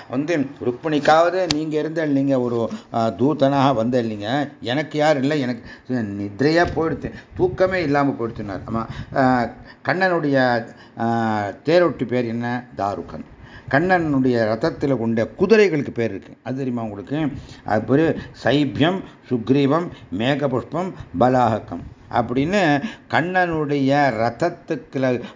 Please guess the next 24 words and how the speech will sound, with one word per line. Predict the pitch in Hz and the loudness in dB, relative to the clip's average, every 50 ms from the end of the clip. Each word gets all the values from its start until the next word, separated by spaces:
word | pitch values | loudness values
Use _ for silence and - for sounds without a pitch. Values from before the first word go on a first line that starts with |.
| - - | -6 2
பூட்டப்பட்ட | 160 180 175 180 - 165 160 143 135 143 135 113 117 - 165 170 | 2 2 2 4 4 2 4 4 4 0 -2 -2 2 2 2 2
நாலு | 156 123 117 127 139 151 160 160 156 151 139 143 | 4 2 2 4 4 4 4 4 2 0 -4 -2
குதிரைகள் | - 139 143 165 165 165 139 117 131 120 - | -2 -2 -2 0 0 0 0 0 -2 -4 -4
பேரு | - - 127 143 151 151 139 156 175 202 202 - - - - - _ - | -6 -2 0 2 2 2 0 0 0 -2 -2 -6 -12 -20 -20 -20 _ -4
சைப்யம், | 110 120 139 143 123 98 98 135 170 190 190 - - - - - | -2 0 0 0 -2 0 0 0 0 0 -4 -8 -12 -16 -8 -2
சுக்ரீவம், | 127 127 120 123 123 135 139 156 170 156 | -2 -2 2 4 4 4 4 4 2 0
மேகபுஷ்பம், | 127 127 135 139 131 123 - - 139 131 | 2 2 2 2 0 -2 -2 -2 -2 0
பலாஹகம். | 117 113 113 110 107 - - | 2 2 2 2 0 -2 -4
இது | 113 113 127 123 120 | 0 2 4 4 4
ரெண்டு | 113 139 165 170 170 | 2 2 2 2 0
இடத்துல, | 151 147 - 160 | 0 0 -2 -2
ரெண்டு | 135 131 139 151 139 | -2 0 0 0 0
மூணு | 131 127 120 | 0 0 -2
இடத்துல | 110 - 127 123 95 92 | -2 -4 -2 -2 -2 -2
வருது, | 92 85 87 - - - - - - - | -4 -6 -10 -12 -16 -20 -20 -18 -8 -4
ரெண்டு | 120 120 120 | 0 2 2
இடத்துல | 120 123 131 139 | 2 2 0 0
சொல்ல. | 110 120 117 113 | 0 0 -2 0
பின்னால | - 156 160 175 165 151 | -2 0 2 2 2 4
வந்து, | 139 135 139 151 156 156 139 - - - - - | 2 0 0 -2 -2 -4 -4 -4 -6 -12 -10 -6
ஆ, | 123 117 117 | -4 -2 -2
எண்பத்தி | 113 113 113 127 151 156 160 - - - | -2 -2 -2 -4 -2 -4 -4 -4 -4 -4
ஒன்பதாவது | 143 139 165 175 165 147 139 131 110 101 120 | -4 0 2 4 4 4 4 2 0 0 0
அத்தியாயத்துல | 123 120 117 113 - 143 165 180 160 135 127 117 | 0 0 -2 -2 -4 -2 0 2 2 2 2 0